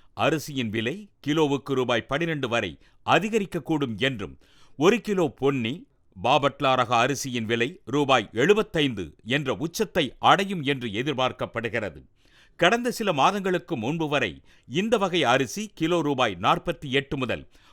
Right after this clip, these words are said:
ரூபாய் ஐம்பதுக்குத்தான் விற்கப்பட்டது. இவற்றின் விலை ஐம்பது விழுக்காடு வரை அதிகரித்து எழுபத்தைந்து ரூபாயை எட்டும் என்பது நியாயப்படுத்த முடியாததாகும். ஒருபுறம் அரிசி விலை உயர்ந்தால், இன்னொரு புறம் பருப்பு விலைகளும்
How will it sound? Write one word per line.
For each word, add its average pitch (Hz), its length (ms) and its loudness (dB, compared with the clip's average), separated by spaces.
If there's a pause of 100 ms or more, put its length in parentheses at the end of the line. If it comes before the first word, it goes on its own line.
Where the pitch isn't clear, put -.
ரூபாய் 143 400 4 (160)
ஐம்பதுக்குத்தான் 151 840 -2
விற்கப்பட்டது. 123 720 -6 (480)
இவற்றின் 185 500 0
விலை 139 240 0 (460)
ஐம்பது 214 380 4
விழுக்காடு 156 440 2
வரை 123 220 2
அதிகரித்து 123 560 -2 (420)
எழுபத்தைந்து 196 640 2
ரூபாயை 151 500 2
எட்டும் 156 400 -4
என்பது 120 360 -2 (220)
நியாயப்படுத்த 139 720 -2
முடியாததாகும். 110 920 -2 (360)
ஒருபுறம் 127 460 2
அரிசி 139 300 2
விலை 127 220 0
உயர்ந்தால், 117 560 -2 (300)
இன்னொரு 202 400 0
புறம் 156 280 -2
பருப்பு 165 340 -2
விலைகளும் 127 480 0